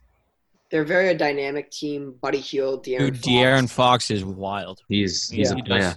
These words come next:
Speaker 1: Like the
Speaker 2: wild.
Speaker 1: Wizards, I will say, I think they're a bit far, um, I think they're a bit far gone. They're, they're six games. They'd have to have a lot go right for them.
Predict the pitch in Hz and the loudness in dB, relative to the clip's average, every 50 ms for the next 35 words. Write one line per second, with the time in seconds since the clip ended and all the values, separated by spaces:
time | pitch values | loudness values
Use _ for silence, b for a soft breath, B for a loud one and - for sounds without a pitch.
0 | _ _ _ - - 113 180 196 214 214 202 190 190 185 185 180 202 214 208 208 | _ _ _ -8 -2 0 2 2 2 2 2 4 4 4 2 2 2 2 2 2
1 | - - 135 160 160 165 165 160 - 165 143 147 147 143 139 - 160 147 135 139 | 2 0 0 2 2 2 0 0 -2 -2 0 0 0 0 -2 -6 -8 -8 -6 -6
2 | 131 127 123 - 139 - - - - 143 131 131 131 127 123 123 117 113 110 110 | -6 -6 -6 -6 -8 -10 -10 -12 -10 -8 -6 -4 -4 -6 -6 -8 -10 -10 -12 -14
3 | 110 _ _ - 143 170 160 156 151 143 131 - 127 - - - 127 117 117 117 | -16 _ _ -12 -8 -6 -4 -2 -4 -4 -4 -6 -10 -12 -10 -10 -10 -10 -10 -8
4 | - 117 107 117 131 143 160 175 - _ _ _ _ _ _ _ _ _ _ _ | -8 -8 -8 -6 -6 -6 -8 -8 -10 _ _ _ _ _ _ _ _ _ _ _
5 | _ _ - - 139 101 135 151 151 143 - - - - - - - 156 139 127 | _ _ -10 -8 -8 -8 -6 -4 -4 -4 -4 -4 -6 -6 -8 -8 -6 -4 -4 -4
6 | 123 123 120 127 131 127 127 127 127 - 135 120 117 113 110 110 107 110 - - | -6 -8 -8 -8 -6 -4 -4 -6 -6 -8 -10 -8 -8 -6 -6 -6 -6 -8 -8 -10
7 | 123 117 110 107 107 - - - 160 151 156 160 165 170 185 | -8 -6 -4 -4 -6 -6 -8 -10 -8 -6 -4 -4 -4 -4 -6